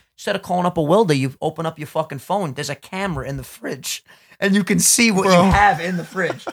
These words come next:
Speaker 2: <laughs>
Speaker 1: I'm, I'm never gonna use that 'cause I'm always home and I'll fucking make a list before I leave. But the
Speaker 2: Right.
Speaker 1: cool thing, you could do, like, digital Post-it notes. Like, "Babe, stepped out. See you in a bit."
Speaker 2: Oh, and it
Speaker 1: Post-it
Speaker 2: pops up
Speaker 1: note.
Speaker 2: on
Speaker 1: And
Speaker 2: there?
Speaker 1: it's a fucking digital Post-it
Speaker 2: That's
Speaker 1: note.
Speaker 2: pretty sick. Have you seen those workout mirrors?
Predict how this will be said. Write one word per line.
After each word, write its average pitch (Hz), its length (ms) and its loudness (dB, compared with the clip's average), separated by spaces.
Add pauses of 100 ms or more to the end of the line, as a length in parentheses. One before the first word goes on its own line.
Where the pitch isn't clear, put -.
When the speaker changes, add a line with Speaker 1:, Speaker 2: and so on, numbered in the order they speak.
(180)
Speaker 2:
<laughs> - 260 -20
Speaker 1:
I'm, - 220 0
I'm 294 140 4
never 277 240 6
gonna 208 140 2
use 180 260 2
that 220 260 4
'cause - 80 -2
I'm 160 140 2
always 160 300 2
home 160 340 2
and 135 80 -2
I'll 117 80 -2
fucking 123 320 -6
make 120 160 -14
a 90 40 -20
list 117 260 -12
before 143 160 -8
I 127 40 -4
leave. 147 180 -6
But 156 100 -6
the 147 60 -6
Speaker 2:
Right. 151 100 -8
Speaker 1:
cool 180 160 -4
thing, 180 180 -4
you 165 80 -4
could 156 100 -10
do, 160 60 -8
like, 117 180 -10
digital 131 300 -8
Post-it 151 420 -6
notes. 151 480 -4 (500)
Like, - 200 -6
"Babe, 233 320 0
stepped - 360 -2
out. 220 500 4 (600)
See - 180 -10
you 190 60 -2
in 196 60 -2
a 190 80 -6
bit." 226 520 4 (300)
Speaker 2:
Oh, 131 80 0
and 117 100 -2
it 87 60 -8
Speaker 1:
Post-it 143 380 2
Speaker 2:
pops - 20 0
up 135 80 2
Speaker 1:
note. 117 100 -2
Speaker 2:
on 117 100 2
Speaker 1:
And 143 40 -2
Speaker 2:
there? 147 60 0
Speaker 1:
it's 143 100 0
a 156 80 -2
fucking 165 300 -6
digital 160 300 -8
Post-it 135 400 -12
Speaker 2:
That's 101 200 -8
Speaker 1:
note. - 40 -20
Speaker 2:
pretty 104 180 -12
sick. 98 240 -12
Have 143 140 -8
you 190 100 -4
seen 262 260 -6
those 190 220 -2
workout 120 500 -2
mirrors? 156 640 -4